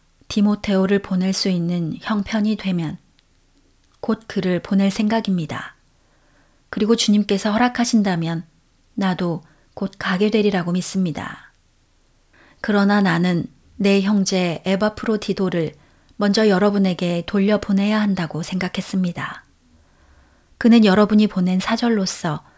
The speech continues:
내가 손이 모자랄 때 나를 돕고 섬긴 동료요 전우입니다. 그는 여러분 모두를 몹시 보고 싶어 할 뿐만 아니라 자기가 병으로 고생했다는 소식이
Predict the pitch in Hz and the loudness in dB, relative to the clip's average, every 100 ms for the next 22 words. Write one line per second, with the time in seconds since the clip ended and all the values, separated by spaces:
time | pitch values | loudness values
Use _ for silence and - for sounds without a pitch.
0 | _ _ 214 190 190 - 247 226 185 208 | _ _ -2 0 0 4 6 6 4 2
1 | 196 180 - 175 170 - _ _ _ - | 2 0 -2 -4 -4 -10 _ _ _ -4
2 | 190 180 185 180 190 - 202 196 220 220 | -2 0 -2 -2 -6 -4 -2 0 0 0
3 | 220 165 - - _ _ - 202 190 190 | 0 -2 -4 -10 _ _ -4 2 2 2
4 | 175 175 165 - - 185 190 190 190 175 | 2 0 -2 -4 -4 0 2 2 0 -2
5 | - 151 - _ _ _ _ _ _ _ | -6 -10 -16 _ _ _ _ _ _ _
6 | _ _ _ _ _ _ - 220 233 208 | _ _ _ _ _ _ 0 4 6 6
7 | 185 208 226 175 170 202 202 180 175 - | 4 6 6 4 2 2 2 2 0 0
8 | 226 208 196 208 - 220 208 202 190 190 | 0 0 0 -2 -2 -4 -2 0 0 2
9 | 190 180 151 147 - _ _ _ _ - | 0 -2 -2 -6 -10 _ _ _ _ -4
10 | 208 190 208 202 190 185 190 190 190 208 | -2 2 0 0 0 2 0 -2 -2 0
11 | 214 - 202 208 220 - 196 175 170 | 0 0 0 0 -2 -2 -2 -2 -4